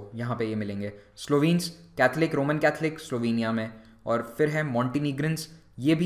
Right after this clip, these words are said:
ईस्टर्न ऑर्थोडॉक्स हैं और ये कहाँ मिलेंगे? मॉन्टीनीग्रो में। तो ये हमने छोड़ दिया था, मॉन्टीनीग्रो ये वाला देश है। मॉन्टीनीग्रो में भी क्या है सबसे ज़्यादा?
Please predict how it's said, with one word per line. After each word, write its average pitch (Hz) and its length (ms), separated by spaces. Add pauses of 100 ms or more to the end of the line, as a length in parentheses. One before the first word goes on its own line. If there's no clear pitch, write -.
(120)
ईस्टर्न 156 300
ऑर्थोडॉक्स 143 580
हैं 147 60
और 143 120
ये 131 140
कहाँ 135 200
मिलेंगे? 139 280
मॉन्टीनीग्रो 117 640
में। 101 200 (460)
तो 123 60
ये 123 160
हमने 135 240
छोड़ 131 200
दिया 123 140
था, 147 100
मॉन्टीनीग्रो 135 760
ये 131 180
वाला 135 220
देश 131 260
है। 151 120 (280)
मॉन्टीनीग्रो 151 580
में 156 160
भी 156 80
क्या 151 180
है 151 160
सबसे 151 280
ज़्यादा? 156 540